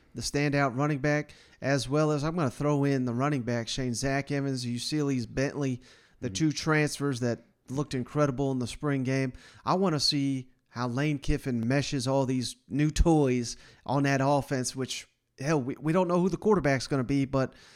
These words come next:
Speaker 1: as long as he's getting the ball to these guys, they should be just fine there in Oxford.
Speaker 2: Yeah.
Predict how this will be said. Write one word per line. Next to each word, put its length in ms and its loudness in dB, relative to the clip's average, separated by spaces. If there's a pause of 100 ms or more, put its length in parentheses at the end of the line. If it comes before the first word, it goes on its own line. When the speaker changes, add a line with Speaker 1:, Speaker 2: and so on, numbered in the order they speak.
(220)
Speaker 1:
as 220 2
long 220 4
as 100 0
he's 160 0
getting 180 -2
the 80 -2
ball 280 2
to 100 0
these 240 0
guys, 460 -2 (260)
they 140 -2
should 240 -2
be 80 0
just 200 -4
fine 280 -2
there 120 -2
in 100 -2
Oxford. 380 -8 (1300)
Speaker 2:
Yeah. 320 4